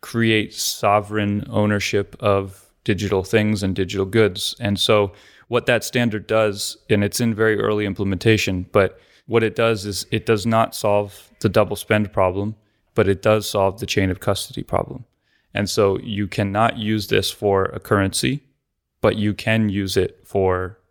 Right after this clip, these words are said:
what an N F T is important for, which is provable ownership, provable scarcity,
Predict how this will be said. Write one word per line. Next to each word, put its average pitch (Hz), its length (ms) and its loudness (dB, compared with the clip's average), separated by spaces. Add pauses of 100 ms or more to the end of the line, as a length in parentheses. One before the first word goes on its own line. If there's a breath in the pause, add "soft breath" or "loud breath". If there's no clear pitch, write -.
(120)
what 101 300 0
an 101 120 -4
N 98 120 -2
F 95 160 -2
T 90 420 -8 (140)
is 95 340 0
important 113 500 0
for, 95 260 0
which - 220 -4
is 95 220 -4 (200)
provable 101 440 0
ownership, 120 540 -2 (480)
provable 104 360 0
scarcity, 104 720 -2